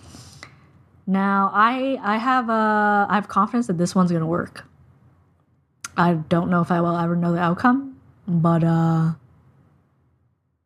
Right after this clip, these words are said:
I strongly believe in the power of candid conversations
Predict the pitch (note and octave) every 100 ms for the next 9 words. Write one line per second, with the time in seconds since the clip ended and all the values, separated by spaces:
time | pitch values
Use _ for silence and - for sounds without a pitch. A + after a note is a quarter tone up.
0 | _ _ _ _ _ _ - G3+ - -
1 | G3+ G#3 G#3+ G#3 G3 F#3 F#3 G#3 B3 B3+
2 | - - _ _ - G3 G3 F#3 F#3 F3+
3 | F3+ F3+ F3+ F3 E3+ E3 E3 _ _ _
4 | _ _ _ _ _ _ _ _ - -
5 | F3 F3 E3 D#3+ E3 D3+ D#3+ - - -
6 | - - -